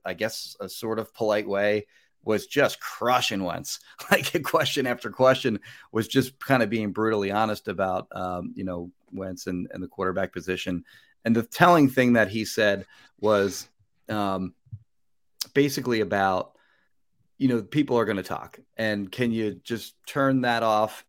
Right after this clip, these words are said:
and lead? Can you, can you be a leader and, and turn off, you know, the, the, the negative comments? And he wasn't necessarily saying that about Wentz specifically. He was, the question he was asked was,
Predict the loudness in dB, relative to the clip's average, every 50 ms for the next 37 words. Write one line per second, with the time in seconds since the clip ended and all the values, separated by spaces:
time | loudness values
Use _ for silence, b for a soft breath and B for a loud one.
0 | -8 -6 -4 -4 -4 -4 -6 -6 -8 -10 -14 -20 _ _ _ _ _ _ _ _
1 | _ -20 -12 -8 -6 -2 0 0 0 0 -2 -4 -10 -14 -16 _ -4 -2 -2 0
2 | -2 -4 -6 -8 -6 -4 -2 -2 -2 -2 -2 -2 -2 -2 -2 -2 0 0 0 -2
3 | -2 -4 -4 -6 -8 -8 -8 -8 -8 -4 -2 -2 0 0 0 0 -2 -2 -4 -8
4 | b b b b b -4 -2 -2 -2 -2 -4 -6 -4 -4 -4 -4 -6 -4 -4 -2
5 | -2 -2 0 0 -2 -2 -2 -2 -2 -2 -2 -2 -4 -6 -6 -4 -2 0 2 4
6 | 4 2 2 0 -2 -2 0 0 0 0 -2 -4 -4 -2 -2 0 0 0 -2 -2
7 | B B -18 B B B -12 -4 0 2 2 2 2 2 2 2 2 2 2 2
8 | 2 2 2 0 -2 -6 -10 -10 -6 -4 -2 -2 -2 -2 -4 -8 -12 -14 -18 -12
9 | -10 -10 -8 -6 -6 -2 0 2 2 2 0 -4 B B -8 2 6 6 6 6
10 | 4 2 0 0 0 0 0 0 0 0 -2 -2 -6 -4 -2 -2 -2 -2 -4 -8